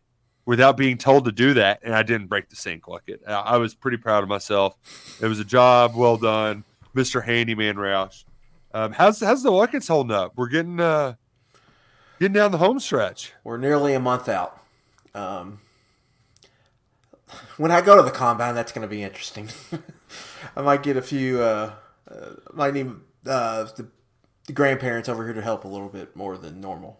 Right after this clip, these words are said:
Speaker 2: but, uh, it's going
Speaker 1: I mean,
Speaker 2: well.
Speaker 1: it's only, we're only an hour away. You know, if something happens, you can get home in a hurry.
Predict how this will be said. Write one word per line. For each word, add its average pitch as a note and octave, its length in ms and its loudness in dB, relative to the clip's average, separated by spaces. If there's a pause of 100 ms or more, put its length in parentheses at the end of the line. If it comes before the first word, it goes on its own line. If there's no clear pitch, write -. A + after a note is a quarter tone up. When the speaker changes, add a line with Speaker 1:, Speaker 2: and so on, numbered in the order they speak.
Speaker 2:
but, G2 240 -14
uh, F2+ 280 -12
it's D3 140 -8
going G#3+ 200 4
Speaker 1:
I B3+ 60 2
mean, G#3 100 -6
Speaker 2:
well. C4 80 -4
Speaker 1:
it's C#4+ 100 -6
only, E4+ 260 2 (340)
we're D#4+ 100 0
only E4 160 2
an C#3+ 80 -2
hour A2 440 2
away. G#2 500 -2 (160)
You D3 140 -10
know, G#2+ 160 -6
if C#3+ 120 -18
something D#3+ 260 -10
happens, D#3 440 -10
you G#3 80 -20
can G3+ 80 -18
get G#2+ 120 -14
home F2+ 360 -12
in F#2+ 80 -14
a E2 60 -12
hurry. F#2 360 -8